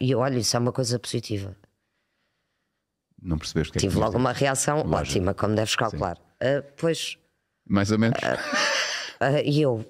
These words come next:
Speaker 1: "Pois, porque há pessoas que não têm dinheiro. E é bom
Speaker 2: Sim.
Speaker 1: as pessoas poderem fazer um exame." Eu, eu penso sempre, a minha perspectiva é sempre para o lado bom, ou pelo
Speaker 2: Sim.
Speaker 1: menos eu tento.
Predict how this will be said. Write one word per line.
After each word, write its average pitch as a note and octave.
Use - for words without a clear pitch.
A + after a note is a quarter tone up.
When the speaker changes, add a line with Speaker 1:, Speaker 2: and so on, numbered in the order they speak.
Speaker 1:
"Pois, -
porque -
há G2
pessoas -
que -
não C3
têm D3
dinheiro. F3
E F#2+
é A2
bom B2
Speaker 2:
Sim. -
Speaker 1:
as B2
pessoas C3
poderem C3
fazer B2
um C3
exame." D3+
Eu, B2
eu F3
penso F3+
sempre, E3+
a -
minha F3
perspectiva D#3+
é D#3
sempre D#3
para D3
o D3
lado C#3+
bom, D3
ou D3
pelo D#3
Speaker 2:
Sim. D#3
Speaker 1:
menos D#3+
eu D#3+
tento. A#2+